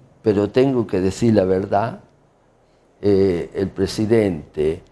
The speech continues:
Mujica es, ha, ha sido y lo es.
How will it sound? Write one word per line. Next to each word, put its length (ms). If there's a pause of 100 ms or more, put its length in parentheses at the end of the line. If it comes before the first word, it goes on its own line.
(420)
Mujica 720 (520)
es, 200 (100)
ha, 100 (840)
ha 120
sido 420
y 60
lo 220
es. 460